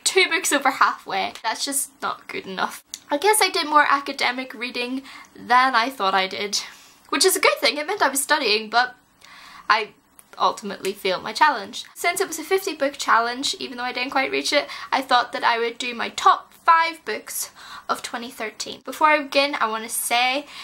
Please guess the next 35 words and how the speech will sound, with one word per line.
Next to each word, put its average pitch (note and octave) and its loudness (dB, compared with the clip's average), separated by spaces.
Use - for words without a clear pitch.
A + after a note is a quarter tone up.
that G3 -8
these D4+ 0
books C#4+ -2
aren't D4 2
books C#4 -6
that - -6
were - -4
published C4+ -2
in A#3+ -12
two A3+ -8
thousand G#3+ -8
thirteen, G#3 -8
but G#3+ -12
these G#3 -4
are G#3+ -4
books G#3 -10
that G3 -8
I G#3+ -2
just - -12
happened G#3+ -2
to G#3+ -10
read F#3+ -12
in A3+ -16
two A#3+ -14
thousand - -12
thirteen. - -14
Also, E4+ 2
I B3+ 4
want A#3+ -2
to A#3 -8
give A#3+ -8
an G#3+ -6
honourable C#4 4
mention A#3 -2
to A#3+ -2